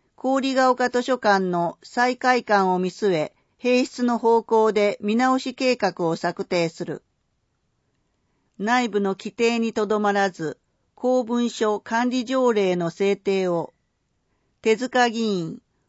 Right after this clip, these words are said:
本市の公文書管理は規定に基づき行われているが、行政内部の取り決めであり、不十分と考える。議会の審議を踏まえた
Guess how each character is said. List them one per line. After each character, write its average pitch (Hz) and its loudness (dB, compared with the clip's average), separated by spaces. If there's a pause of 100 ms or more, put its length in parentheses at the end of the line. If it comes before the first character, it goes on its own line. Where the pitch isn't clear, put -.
本 262 0
市 208 -4
の 190 0
公 254 0
文 254 -2
書 240 0
管 240 -2
理 180 -4
は 160 2
規 226 -10
定 262 0
に 247 2
基 - 0
づ 247 0
き 208 -2
行 185 0
わ 226 0
れ 214 -2
て 214 0
い 214 0
る 208 -2
が、 160 -6 (420)
行 240 -2
政 262 0
内 247 0
部 208 -4
の 190 0
取 208 -2
り - -8
決 226 -6
め 220 -2
で 208 0
あ 196 4
り、 170 -8
不 214 -6
十 247 -2
分 202 -2
と 180 -4
考 196 -4
え 175 2
る。 143 -12 (500)
議 226 -6
会 220 0
の 208 -2
審 240 -2
議 202 0
を 196 0
踏 202 -6
ま 220 2
え 185 0
た 165 -2